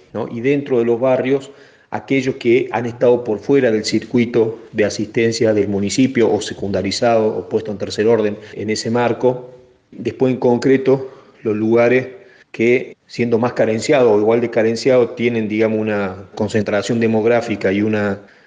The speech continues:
arquitectura barrial más compleja, como son villas, barrios, etcétera, que, bueno, ahí, eh,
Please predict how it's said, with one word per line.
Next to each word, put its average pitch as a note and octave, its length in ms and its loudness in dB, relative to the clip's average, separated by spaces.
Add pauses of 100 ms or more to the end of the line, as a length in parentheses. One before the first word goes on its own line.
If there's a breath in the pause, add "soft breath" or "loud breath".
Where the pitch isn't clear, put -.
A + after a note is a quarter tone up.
arquitectura G#2 1300 0 (120)
barrial A#2 800 0
más G#2 220 -6
compleja, B2+ 800 -2 (200)
como G2+ 260 -2
son G#2 500 -2 (420 soft breath)
villas, A2 520 -2
barrios, G#2+ 500 0
etcétera, A2+ 500 -6 (380 loud breath)
que, F#2+ 360 -10
bueno, G2 340 -2
ahí, G#2 640 0
eh, F#2 160 -6